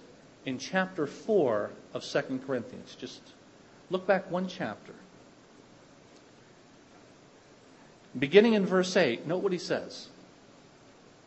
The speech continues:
"We are hard pressed on every side,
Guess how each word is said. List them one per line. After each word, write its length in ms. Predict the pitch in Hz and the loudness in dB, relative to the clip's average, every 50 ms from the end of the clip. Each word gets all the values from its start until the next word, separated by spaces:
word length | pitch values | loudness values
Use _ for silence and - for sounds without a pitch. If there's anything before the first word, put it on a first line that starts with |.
| - - - - - - - - - - - - - - 131 131 226 226 - - - - - - - - - - - - - - - - - - - - - - - - - | -20 -20 -20 -20 -20 -20 -20 -20 -20 -20 -20 -20 -20 -20 -20 -20 -20 -20 -20 -20 -20 -20 -20 -20 -20 -20 -20 -20 -20 -20 -20 -20 -20 -20 -20 -20 -20 -20 -20 -20 -20 -6 2
"We 100 | 156 170 | 6 8
are 120 | 180 170 165 | 8 8 8
hard 360 | 180 - 202 202 196 190 - | 8 8 8 8 8 6 0
pressed 480 | - - 196 175 156 - - - - 147 | 2 4 6 6 6 2 -2 -2 0 2
on 160 | 143 139 139 | 4 4 4
every 220 | 147 143 156 147 | 2 0 0 -2
side, 520 | - - - 127 113 107 98 95 95 - | -4 -2 0 0 0 0 0 -4 -6 -10